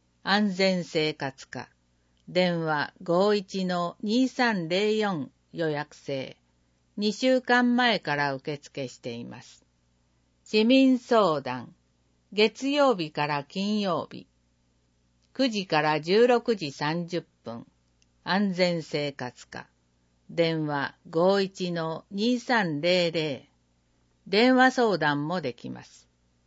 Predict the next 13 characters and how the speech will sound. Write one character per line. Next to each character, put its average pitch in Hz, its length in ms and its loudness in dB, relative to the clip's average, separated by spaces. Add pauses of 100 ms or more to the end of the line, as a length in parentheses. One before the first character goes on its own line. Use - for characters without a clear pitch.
(640)
国、 214 500 2
特 - 260 -4
殊 285 220 -2
法 240 260 4
人 160 300 -2
に 156 180 -4
対 196 280 0
す 190 200 -4
る 160 160 0
行 185 260 2
政 208 380 0
相 151 380 -2
談。 123 320 -12